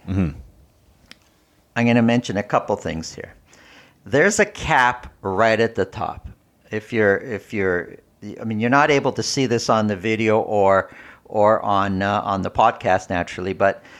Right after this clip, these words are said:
Speaker 2: when you look at the way the cigar is made, right at the top, the part that you smoke from, there's a cap on it.
Speaker 1: I think I see it.
Speaker 2: Right?
Speaker 1: It's
Speaker 2: Yeah,
Speaker 1: like a,
Speaker 2: you
Speaker 1: it's a leaf cap, right?
Speaker 2: Yeah, that kinda goes the other way.
Speaker 1: Yeah.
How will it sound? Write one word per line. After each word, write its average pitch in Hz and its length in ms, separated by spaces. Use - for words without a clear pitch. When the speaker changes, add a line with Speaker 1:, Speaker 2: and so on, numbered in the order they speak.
Speaker 2:
when 110 160
you 120 100
look 175 220
at 208 140
the 156 120
way 135 200
the 123 140
cigar 117 460
is 104 200
made, 95 440
right 117 360
at 190 160
the 196 80
top, - 380
the 117 80
part 123 320
that 113 140
you 113 100
smoke 98 460
from, 95 320
there's 107 200
a 107 60
cap - 580
on 90 220
it. - 220
Speaker 1:
I 98 60
think 104 160
I 90 40
see - 180
it. 73 160
Speaker 2:
Right? 156 380
Speaker 1:
It's 95 120
Speaker 2:
Yeah, 92 60
Speaker 1:
like 104 120
a, 101 100
Speaker 2:
you 131 60
Speaker 1:
it's 95 160
a 104 40
leaf 107 300
cap, 76 320
right? 90 120
Speaker 2:
Yeah, 139 100
that 139 180
kinda 190 220
goes 151 280
the 139 160
other 127 180
way. 104 260
Speaker 1:
Yeah. 78 300